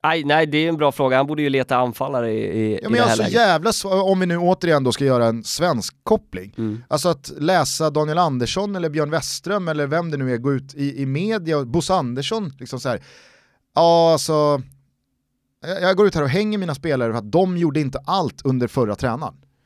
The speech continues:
Speaker 2: Så
Speaker 1: Ja, det,
Speaker 2: att
Speaker 1: det är också, det är också lite märkligt istället för att rikta fokus mot den nya tränaren. Eh,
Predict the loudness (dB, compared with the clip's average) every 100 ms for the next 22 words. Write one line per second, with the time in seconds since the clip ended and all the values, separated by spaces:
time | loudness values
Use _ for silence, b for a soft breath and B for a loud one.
0 | _ _ -4 0 0 2 2 2 -2 -4
1 | -2 -2 -6 -8 -6 -4 -4 -2 -4 -6
2 | -12 -12 -12 -12 -10 -4 -4 -2 -2 -2
3 | -4 -8 -6 -6 -6 -6 -8 -6 -4 -4
4 | -8 -20 b b -4 0 0 0 -2 -2
5 | -6 -4 -8 -10 -12 b b b -10